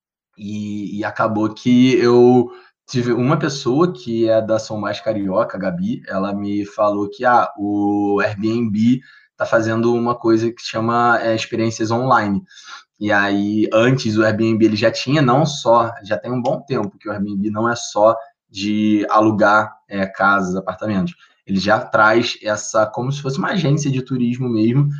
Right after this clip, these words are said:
de oferecer essas experiências. E aí são experiências de N tipos. Então, é a pessoa ir pra Madrid e aí encontra o host ou outra pessoa pra, pra poder,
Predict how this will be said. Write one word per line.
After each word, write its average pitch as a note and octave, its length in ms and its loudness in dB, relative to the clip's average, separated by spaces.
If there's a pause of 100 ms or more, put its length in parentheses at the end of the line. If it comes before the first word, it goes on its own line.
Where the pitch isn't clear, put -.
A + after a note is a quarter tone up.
(220)
de G#2 140 -2
oferecer A#2+ 460 2
essas A#2 280 -2
experiências. C3 880 2 (400)
E B2+ 80 -2
aí A#2 140 4
são C#3 160 0
experiências C#3+ 580 0
de C3+ 460 0
N B2 520 0
tipos. G2+ 460 -6
Então, F#2 320 -4
é F#2+ 140 2
a F#2+ 40 -4
pessoa G2+ 540 -4 (320)
ir A2+ 240 0
pra G#2+ 340 4
Madrid A2+ 680 4 (240)
e A2 100 -2
aí G#2+ 160 2
encontra A#2 720 -2
o B2 100 4
host C3 520 4
ou A2+ 220 4
outra A2+ 260 0
pessoa B2 720 -2 (240)
pra, A2+ 540 4
pra A#2 160 -2
poder, B2+ 360 0